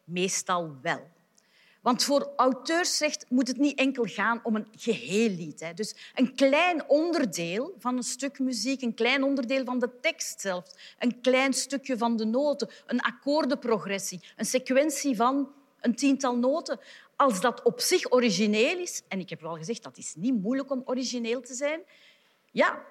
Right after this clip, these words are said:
dan als je dat stukje overneemt, zit je in de zone van plagiaat.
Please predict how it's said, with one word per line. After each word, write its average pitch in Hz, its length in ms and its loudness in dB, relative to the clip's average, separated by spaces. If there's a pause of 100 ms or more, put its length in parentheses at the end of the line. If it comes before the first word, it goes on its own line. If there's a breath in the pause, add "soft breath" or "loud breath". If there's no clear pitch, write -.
(140)
dan 196 200 -2
als 202 180 -2
je 196 80 -2
dat 170 180 0
stukje - 400 -4
overneemt, 277 760 -2 (140)
zit - 280 -8
je 214 80 -4
in 208 120 -6
de 175 80 -6
zone 262 340 -2
van 175 180 -6
plagiaat. 190 760 -6